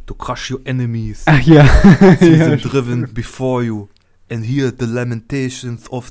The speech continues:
Speaker 1: their women. Äh, äh, aber ja, diese, äh, wir sind schon wieder viel zu weit im Film drin, ne?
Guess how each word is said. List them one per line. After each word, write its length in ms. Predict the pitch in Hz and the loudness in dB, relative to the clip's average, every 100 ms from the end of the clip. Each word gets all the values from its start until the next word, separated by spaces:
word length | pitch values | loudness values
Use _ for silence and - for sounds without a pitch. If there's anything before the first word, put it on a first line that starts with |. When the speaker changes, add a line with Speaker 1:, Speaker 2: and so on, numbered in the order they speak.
| - | -10
Speaker 1:
their 180 | 120 107 | -8 -6
women. 380 | 127 123 107 104 _ _ _ _ _ _ _ _ _ _ _ _ _ _ _ - _ _ | -6 -6 -8 -14 _ _ _ _ _ _ _ _ _ _ _ _ _ _ _ -20 _ _
Äh, 240 | - 127 101 _ _ _ _ _ - | -16 -14 -16 _ _ _ _ _ -8
äh, 180 | 127 123 | -6 -4
aber 140 | 156 | -4
ja, 180 | 170 98 - - _ | -2 -6 -10 -20 _
diese, 420 | 135 123 127 123 123 | -12 -8 -6 -6 -8
äh, 320 | 113 107 107 _ _ _ _ _ _ _ _ _ _ _ - - | -8 -8 -12 _ _ _ _ _ _ _ _ _ _ _ -20 -14
wir 100 | 123 | -12
sind 120 | 135 | -12
schon 140 | 113 | -12
wieder 140 | 107 98 | -14 -16
viel 300 | - - 233 | -16 -16 -12
zu 100 | 135 | -12
weit 100 | 113 | -12
im 80 | 113 | -12
Film 220 | 120 107 | -14 -14
drin, 140 | 101 | -16
ne? 120 | 101 | -18